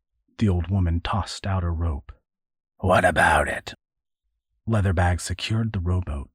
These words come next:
Speaker 1: to a ladder.
Speaker 2: "No balloon, just hangs in the sky like it's on ropes from the broken moon itself."
Speaker 1: The old man poked at Woodrow.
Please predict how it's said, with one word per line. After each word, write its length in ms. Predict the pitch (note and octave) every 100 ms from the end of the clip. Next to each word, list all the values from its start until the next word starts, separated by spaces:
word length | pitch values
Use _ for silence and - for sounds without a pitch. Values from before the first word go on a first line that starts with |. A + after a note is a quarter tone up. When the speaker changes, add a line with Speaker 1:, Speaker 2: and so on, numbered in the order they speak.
| -
Speaker 1:
to 120 | - D#2+
a 20 |
ladder. 500 | D#2+ D#2 C#2+ - - _ _ _ _ _ _ _ _ -
Speaker 2:
"No 160 | - G#2
balloon, 600 | C#3+ F#3+ C#4 G#2+ D2+ - - -
just 260 | - - -
hangs 580 | - F#3+ F#3 F#3+ F#3
in 120 | F3+ F3+
the 60 |
sky 680 | E3+ - A3+ G#3 F2+ F2 F2
like 200 | D#3 F3+
it's 140 | E3+ F3+
on 300 | F3 E3+ E3+
ropes 520 | F#3+ - - - -
from 180 | - C3+
the 100 | D3
broken 440 | E3 E3+ - E3+
moon 200 | F3 F3+
itself." 640 | F3 - - - - - - _ _ _ _ _ _ _ _ _ _ -
Speaker 1:
The 140 | G#2+
old 180 | G2 F2+
man 260 | F#2 F2+ E2+
poked 360 | - F#2 -
at 200 | E2 -
Woodrow. 500 | F#2 E2+ D#2 D#2+ -